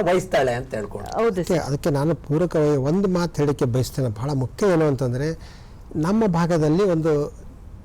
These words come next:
Speaker 3: ಪ್ರತೀತಿ ಇದೆ. ಏನಂತಂದ್ರೆ, ಪ್ರತಿದಿನ ಬೆಳಗ್ಗೆ ಎದ್ದು ಸ್ನಾನ ಮಾಡಿ ದೇವಸ್ಥಾನಗಳಿಗೆ ಹೋಗೋದು ವಾಡಿಕೆ.
Speaker 1: ಹೌದು.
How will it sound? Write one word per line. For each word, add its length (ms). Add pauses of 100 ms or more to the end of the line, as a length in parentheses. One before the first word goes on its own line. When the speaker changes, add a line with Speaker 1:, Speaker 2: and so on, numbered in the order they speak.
(460)
Speaker 3:
ಪ್ರತೀತಿ 380
ಇದೆ. 240
ಏನಂತಂದ್ರೆ, 760 (460)
ಪ್ರತಿದಿನ 520
ಬೆಳಗ್ಗೆ 400
ಎದ್ದು 320
ಸ್ನಾನ 320
ಮಾಡಿ 460 (360)
ದೇವಸ್ಥಾನಗಳಿಗೆ 640
ಹೋಗೋದು 420
ವಾಡಿಕೆ. 360
Speaker 1:
ಹೌದು. 460